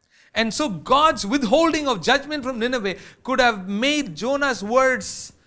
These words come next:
appear illegitimate also. Now, if I preach that destruction is going to come and God does not send destruction, then my words would become illegitimate. Because I would be predicting the city's destruction and destruction does not come.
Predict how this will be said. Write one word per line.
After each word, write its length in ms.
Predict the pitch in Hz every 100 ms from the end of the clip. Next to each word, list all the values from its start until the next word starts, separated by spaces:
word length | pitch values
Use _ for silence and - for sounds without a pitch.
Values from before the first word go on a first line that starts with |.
| _ _ _ -
appear 500 | 226 - 254 277 226
illegitimate 800 | 233 233 277 262 - 247 233 226
also. 360 | 220 - 190 - -
Now, 160 | 185 220
if 180 | 214 196
I 140 | 190
preach 440 | - 254 302 - -
that 380 | 233 - -
destruction 520 | 160 196 254 233 - 240
is 120 | 175
going 140 | 214
to 80 | 196
come 440 | 196 135 120 170 - - -
and 260 | 202 196 147
God 380 | 247 294 254 -
does 240 | 160 196 190
not 400 | 285 285 - -
send 320 | 233 233 202
destruction, 560 | 185 - 190 - 190 - -
then 200 | 175 302
my 160 | 285 269
words 400 | 220 330 349 277
would 160 | 277 220
become 260 | 254 262
illegitimate. 800 | 247 285 262 269 240 170 - - - _ _ _ _ _ _ _ _ _ _ _ _ _ _ _ _ _ -
Because 300 | 208 247 208
I 100 | 247
would 160 | 262
be 80 | 240
predicting 460 | 247 262 277 285 269
the 100 | 226
city's 340 | 240 269 240
destruction 540 | 202 - 240 190 214
and 80 | 185
destruction 420 | 190 185 240 226
does 160 | 185 160
not 180 | 175 -
come. 180 | 175